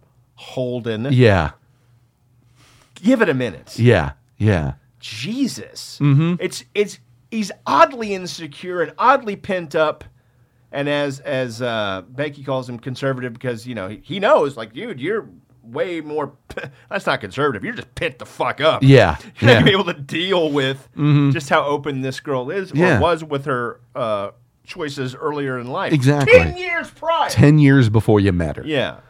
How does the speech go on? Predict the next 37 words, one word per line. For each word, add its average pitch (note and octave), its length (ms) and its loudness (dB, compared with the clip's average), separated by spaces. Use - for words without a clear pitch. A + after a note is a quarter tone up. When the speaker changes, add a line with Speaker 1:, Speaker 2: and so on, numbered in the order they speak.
Speaker 2:
Yeah. G#2 340 0
And A2+ 340 2
that E3 340 0
just G#2 320 0
Speaker 1:
And C3+ 160 -4
that B3 260 4
I D#3+ 120 0
get. D#3 340 -2
That G#3 200 2
I'm F#3 120 -2
like, D#3+ 140 -8
"Look, E3+ 220 -2
you're F3 120 -6
not, A#3+ 200 -2
you're G3 140 -10
not G#3+ 220 -8
listening B2+ 440 -8
to F#2 80 -16
me." D2 340 -16
Speaker 2:
Mm-hmm. B2+ 380 2
Speaker 1:
And B2+ 200 -4
Bank-, G#3+ 260 0
Banky E3+ 420 -4
handles D3 340 -6
it, B2 80 -12
handles D#3 320 -6
it C3+ 80 -10
the C3 80 -12
wrong A#2+ 240 -4
way A#2+ 140 -4
by A#2 240 -2
s-, A2+ 120 -14
just - 320 -16
seemingly C#3+ 480 -8
coming C3+ 440 -8
after C3 400 -10
her. F#2+ 240 -16